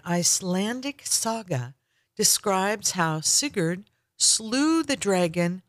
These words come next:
Fafnir, <laughs> I think that's how to pronounce it, and learned the language of birds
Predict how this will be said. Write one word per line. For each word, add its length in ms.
Fafnir, 920
<laughs> 280
I 60
think 260
that's 260
how 140
to 80
pronounce 500
it, 120
and 320
learned 380
the 80
language 540
of 160
birds 600